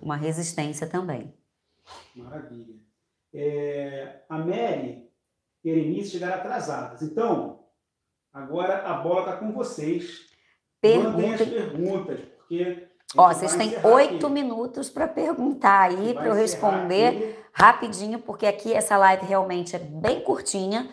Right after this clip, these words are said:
Speaker 1: É uma hora, eu tô falando curtinha, uma hora não é nada curtinho. Mas que as lives ulti-, do, dos últimos dias têm durado mais de duas horas.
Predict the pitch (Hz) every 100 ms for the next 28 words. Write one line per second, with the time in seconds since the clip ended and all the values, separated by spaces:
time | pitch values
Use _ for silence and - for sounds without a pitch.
0 | - - - 170 214 262 214 190 214 226
1 | - 170 165 180 208 - 165 - 226 208
2 | 160 180 208 185 175 220 214 226 - 208
3 | 190 170 - - - - - 180 185 190
4 | 208 214 214 - 214 208 196 165 175 185
5 | 202 196 185 196 196 - - 165 165 170
6 | 170 170 185 185 185 165 180 175 185 208
7 | 190 180 180 190 175 170 196 226 220 190
8 | 208 208 180 170 180 202 202